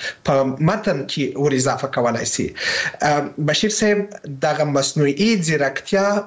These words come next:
په زیاته بیا د دغسې ټولنو او هیوادونو لپاره انتهایی ډېر مهمه ده، لکه افغانستان.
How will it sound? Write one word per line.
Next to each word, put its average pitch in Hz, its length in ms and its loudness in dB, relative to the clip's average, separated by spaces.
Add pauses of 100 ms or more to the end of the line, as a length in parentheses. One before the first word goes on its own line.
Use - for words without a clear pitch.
په 135 140 2
زیاته 190 480 0
بیا 151 200 2
د 139 160 0
دغسې 185 580 2 (320)
ټولنو 160 600 4
او 135 160 4
هیوادونو 131 640 2
لپاره 170 680 2 (200)
انتهایی 147 680 2
ډېر 175 200 4
مهمه 170 380 4
ده، 180 140 2
لکه 175 340 0
افغانستان. 117 720 -2